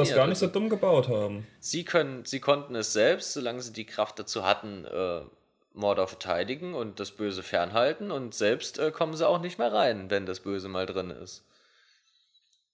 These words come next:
Speaker 2: Ja. Kommen wir jetzt aber mal zur Geschichte. Und ich glaub, Mark hat da im zweiten Zeitalter so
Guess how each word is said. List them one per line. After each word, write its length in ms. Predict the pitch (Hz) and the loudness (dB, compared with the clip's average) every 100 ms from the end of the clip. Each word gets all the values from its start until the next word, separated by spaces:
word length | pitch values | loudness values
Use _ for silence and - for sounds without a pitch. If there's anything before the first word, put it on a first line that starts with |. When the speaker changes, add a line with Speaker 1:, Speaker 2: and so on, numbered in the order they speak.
| _ | _
Speaker 2:
Ja. 220 | - - - _ _ _ _ _ _ _ _ _ _ _ _ _ _ _ - | -8 -8 -10 _ _ _ _ _ _ _ _ _ _ _ _ _ _ _ 0
Kommen 200 | 131 127 | 0 4
wir 60 | |
jetzt 220 | 113 113 101 | 4 4 0
aber 160 | 104 | 0
mal 160 | 101 104 | 0 -2
zur 140 | - | -4
Geschichte. 540 | 92 - 170 - 156 170 _ _ _ _ _ _ _ _ | -2 0 0 -2 -4 -6 _ _ _ _ _ _ _ _
Und 420 | - 107 101 - _ _ _ _ _ _ | -8 -6 -8 -14 _ _ _ _ _ _
ich 140 | - - | -12 -6
glaub, 200 | 98 95 | -6 -2
Mark 300 | 98 101 - | 2 0 -2
hat 140 | - | -2
da 120 | 98 | -2
im 160 | 95 90 | -2 -10
zweiten 340 | - 101 101 | -10 -10 -10
Zeitalter 500 | - 80 85 92 85 | -4 -4 -4 -6 -6
so 320 | 82 80 80 | -6 -10 -10